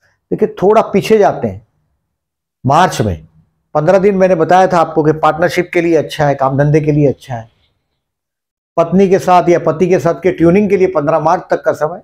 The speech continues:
बहुत अच्छा है, मैंने बताया था। और सोलह मार्च से एक अप्रैल तक पूरा तनाव ही तनाव आपको देखना है। तनाव में हो सकता है, देखिए, मैंने बोला है कि वो जो सोलह मार्च से एक अप्रैल तक का time में, मैंने बताया था आपको कि ये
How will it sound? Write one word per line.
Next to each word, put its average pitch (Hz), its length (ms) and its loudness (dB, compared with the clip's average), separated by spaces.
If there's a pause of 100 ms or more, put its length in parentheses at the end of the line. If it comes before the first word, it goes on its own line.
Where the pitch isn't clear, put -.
(140)
बहुत 139 260 -2
अच्छा - 260 -14
है, 104 60 -12
मैंने - 180 -20
बताया - 280 -20
था। - 100 -20 (580)
और 147 100 -2
सोलह 196 280 2
मार्च 208 280 4
से 233 180 2
एक 202 100 4
अप्रैल 208 360 0
तक - 260 -4 (120)
पूरा 220 200 2 (140)
तनाव 190 320 0
ही 190 60 2
तनाव 151 440 -2
आपको 127 380 -2
देखना 107 320 -4
है। - 200 -18 (1080)
तनाव 208 340 4
में 226 80 4
हो 202 140 4
सकता 214 320 -2
है, 214 60 4
देखिए, 202 220 0
मैंने 196 200 2
बोला 196 220 4
है 196 60 4
कि 190 100 -2
वो 202 200 4
जो 208 240 0
सोलह 208 280 4
मार्च 214 280 4
से 226 100 0
एक 208 80 2
अप्रैल 208 280 0
तक 214 120 2
का 220 100 4
time 208 380 2
में, 143 120 -2 (420)
मैंने 135 120 -6
बताया 151 300 0
था 165 120 -2
आपको - 240 -6 (1040)
कि 202 60 2
ये 233 480 6